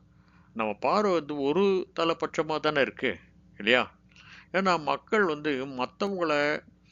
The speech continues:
அவங்க செயலோட விளைவுகளை கொண்டு தான் மதிப்பிடுறாங்க. ஆனா, தங்கள் சொந்த செயல்களை நோக்கத்தை கொண்டு தீர்மானிக்கப்ப-,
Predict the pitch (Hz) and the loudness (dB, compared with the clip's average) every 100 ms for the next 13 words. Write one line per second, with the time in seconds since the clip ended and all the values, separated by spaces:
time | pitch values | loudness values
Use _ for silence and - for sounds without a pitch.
0 | _ - - 101 123 139 127 - 110 123 | _ -20 -10 -2 -2 -2 -6 -2 0 0
1 | 147 131 113 123 185 196 170 - 135 127 | -2 0 2 4 6 6 4 2 -2 0
2 | 139 123 113 113 101 95 90 101 - 104 | 0 0 0 -2 -2 -2 -4 -10 -6 -2
3 | 139 127 104 120 - - - - - - | 0 0 -2 -6 -12 -20 -20 -20 -20 -12
4 | - 104 104 101 - 113 165 196 175 165 | -6 -4 -4 -6 -4 -4 0 2 2 2
5 | 160 180 202 190 - - - - 107 131 | 0 -4 -4 -10 -20 -20 -20 -16 -4 -2
6 | 185 185 151 - 120 120 131 131 120 120 | 2 2 2 -4 -4 -6 -4 -4 -2 -2
7 | 113 107 - - - | -4 -6 -12 -12 -14